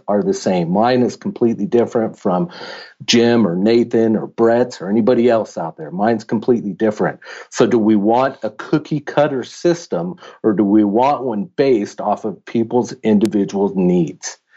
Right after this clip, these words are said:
And as Jim mentioned, another big aspect of that is that accountability. We're accountable to make sure that you're succeeding, you're c-, accountable,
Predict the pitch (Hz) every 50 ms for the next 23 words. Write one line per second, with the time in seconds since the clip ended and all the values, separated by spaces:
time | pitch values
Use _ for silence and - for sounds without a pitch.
0 | - _ _ _ _ - 107 104 101 104 98 90 - - - 113 110 104 101 117
1 | 135 160 170 165 - 113 92 98 104 - 101 95 95 98 107 107 104 120 101 98
2 | 135 127 120 127 139 143 151 151 - - 110 101 - - - 98 87 90 104 98
3 | 101 - - _ _ 113 113 117 123 127 123 120 113 120 120 - - 120 110 107
4 | 110 107 92 87 113 120 135 131 95 80 80 - - - - - - _ _ -
5 | 98 131 175 180 - - - 117 110 107 104 104 110 110 107 101 98 98 98 -
6 | - - 127 117 110 104 85 78 78 98 120 139 151 - - - 101 - - -
7 | - 90 85 82 92 90 90 87 - - - _ _ - 101 110 139 170 170 165
8 | - - _ - 110 - - 104 95 101 98 95 82 87 101 104 101